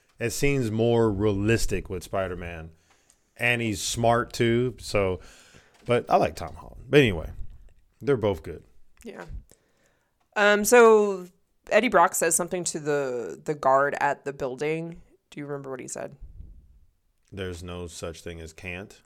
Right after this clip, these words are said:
Speaker 2: Yeah, I like that. It's this to-, total mindset thing. Like, there's no, it's like, if you think you can or cannot, you're right kind of thing.
Speaker 1: If you can't, then you're right. If you can, then you're right.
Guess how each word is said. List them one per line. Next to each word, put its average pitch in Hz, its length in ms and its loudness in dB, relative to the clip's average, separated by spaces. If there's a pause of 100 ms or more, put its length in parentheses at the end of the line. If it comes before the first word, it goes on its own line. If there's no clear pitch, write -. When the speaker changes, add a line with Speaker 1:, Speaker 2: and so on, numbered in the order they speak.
(120)
Speaker 2:
Yeah, 277 380 -14
I 247 60 -12
like 247 320 -12
that. 78 340 -16 (640)
It's 214 140 -12
this 269 240 -6
to-, 285 180 0
total 320 260 -2
mindset 320 540 -4
thing. 143 440 -8
Like, 165 180 -8
there's 175 180 -6
no, 180 60 -4
it's 185 320 -10
like, 170 200 -6 (1120)
if 185 140 -4
you 202 80 -4
think 202 200 -8
you 196 80 -10
can 202 480 0
or 170 120 -4
cannot, 147 480 -4 (440)
you're 147 160 -8
right 113 320 -4 (240)
kind - 180 -12
of - 100 -12
thing. - 280 -14 (1300)
Speaker 1:
If 92 180 -14
you 92 100 -12
can't, 117 440 -4
then 101 140 -8
you're 101 160 -8
right. 95 340 -2
If 101 180 -12
you 95 60 -14
can, 120 440 -6
then 101 140 -10
you're 95 140 -10
right. 85 300 -8